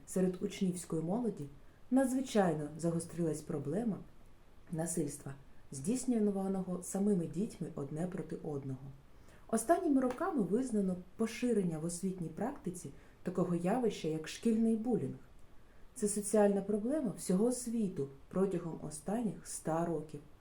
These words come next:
однак вона ще й досі повністю не вивчена. Що ж таке булінг? Булінг — це агресивна поведінка,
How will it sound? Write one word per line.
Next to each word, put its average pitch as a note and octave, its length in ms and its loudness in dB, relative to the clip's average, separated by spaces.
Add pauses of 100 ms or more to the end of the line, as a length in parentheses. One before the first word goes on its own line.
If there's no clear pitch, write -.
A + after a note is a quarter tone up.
(200)
однак E3+ 400 -2
вона E3 340 -2 (280)
ще - 160 -4
й C#4 100 -2
досі F3 360 -4
повністю D3+ 600 -6
не C#3+ 180 -4
вивчена. C#3 500 -8 (800)
Що F#3+ 160 4
ж - 120 0
таке B3+ 280 2
булінг? E3 460 -2 (880)
Булінг — G#3+ 380 2 (280)
це A3 120 4
агресивна G3+ 580 2
поведінка, F3 680 -4